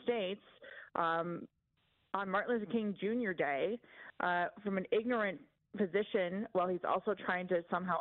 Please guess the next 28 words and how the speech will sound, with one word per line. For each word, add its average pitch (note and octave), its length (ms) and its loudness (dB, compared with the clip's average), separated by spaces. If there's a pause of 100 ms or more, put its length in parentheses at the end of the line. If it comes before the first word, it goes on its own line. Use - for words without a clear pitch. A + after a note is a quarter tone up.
argue F3 280 -2
we F3 60 -16
need E3+ 200 -8
to E3+ 80 0 (560)
keep G#3 160 0 (160)
police F3+ 300 0 (160)
recruiting G#3 480 0
high, A#3+ 460 0 (360)
uh, F3 140 2
they're F#3+ 140 0
completely G#3+ 500 -4
counterproductive G#3 720 -2
measures, F3 500 0 (220)
um, E3 580 -2
and E3 320 -2
it's - 260 -4
contrary F3+ 640 0
to F#3 300 0
the F3 80 0
way E3+ 180 0
that - 120 -10
the - 60 -14 (100)
president F3 360 0
has E3+ 140 -6
really F3 240 -2
handled F3 340 -2
this E3+ 160 0 (840)
topic G#3 420 0